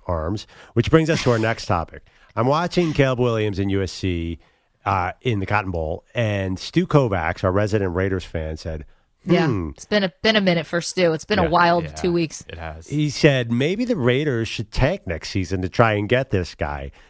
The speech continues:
Speaker 1: Now, first of all, if Caleb Williams <laughs> keeps playing like this, there's gonna be about fourteen teams tanking for him next year.
Speaker 2: <laughs>
Speaker 1: But
Speaker 2: Is that it?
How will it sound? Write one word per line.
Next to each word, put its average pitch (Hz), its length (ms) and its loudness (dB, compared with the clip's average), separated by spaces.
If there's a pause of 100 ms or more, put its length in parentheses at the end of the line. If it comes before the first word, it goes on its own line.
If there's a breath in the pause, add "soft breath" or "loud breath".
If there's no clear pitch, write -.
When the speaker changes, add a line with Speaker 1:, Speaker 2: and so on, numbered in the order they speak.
Speaker 1:
Now, 120 120 0
first 175 240 0
of 127 60 0
all, 104 140 2
if 107 160 -4
Caleb 160 240 4
Williams 135 480 0
<laughs> - 40 -18
keeps 147 200 -2
playing 110 280 0
like 127 200 -2
this, 160 240 -2 (200 loud breath)
there's 147 140 0
gonna 156 140 -2
be 120 80 0
about 104 200 -2
fourteen 120 500 0
teams 131 280 0
tanking 123 380 2
for 147 200 0
him 143 80 0
next 143 240 -2
year. 151 240 0 (200)
Speaker 2:
<laughs> 220 280 6
Speaker 1:
But 180 600 2
Speaker 2:
Is 180 140 0
that 185 180 4
it? 220 200 6